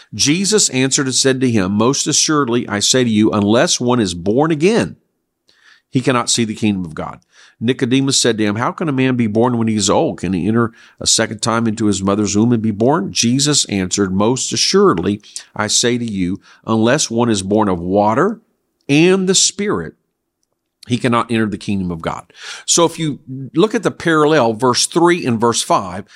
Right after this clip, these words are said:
verse three, "Unless you're born again, you can't see the kingdom of God." Verse five, "Unless you're born of water and the Spirit, you can't enter the kingdom of God."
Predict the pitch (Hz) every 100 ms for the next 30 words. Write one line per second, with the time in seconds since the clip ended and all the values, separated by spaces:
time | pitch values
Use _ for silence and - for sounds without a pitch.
0 | - - 101 123 - - 196 160 156 131
1 | 139 - 120 101 123 113 110 214 208 90
2 | 113 - _ _ _ _ 120 113 120 95
3 | - 98 87 95 87 80 76 - - _
4 | _ _ - 127 - - 196 160 135 135
5 | 127 135 139 - 120 120 127 107 95 107
6 | 156 196 120 127 - 131 139 139 135 -
7 | - 254 160 - - _ _ _ _ 127
8 | 123 123 147 147 190 226 170 101 - 101
9 | 95 82 87